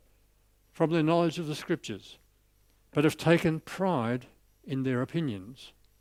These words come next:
and who believe we've got it all worked out. And to these people, Jesus points out he has a very exclusive claim to truth.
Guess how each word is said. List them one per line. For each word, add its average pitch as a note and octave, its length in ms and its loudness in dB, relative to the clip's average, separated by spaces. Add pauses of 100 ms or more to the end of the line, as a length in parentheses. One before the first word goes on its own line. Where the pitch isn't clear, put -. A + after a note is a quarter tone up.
(880)
and D3 120 2
who C#3+ 80 6
believe C3+ 340 4
we've C3 580 2
got C#3+ 140 -2
it C#3 120 0
all D3 160 4
worked D3 280 0
out. C#3 240 2 (2000)
And A2+ 100 -8
to C3+ 120 0
these A3 240 4
people, E3+ 340 6
Jesus F3 380 4
points G3+ 360 2
out D#3+ 220 6
he G#3 280 2
has D#3 200 6
a A#2 60 -4
very G3 580 2
exclusive F#3+ 920 -2 (360)
claim D#3 280 2
to C#3+ 80 -14
truth. - 460 -4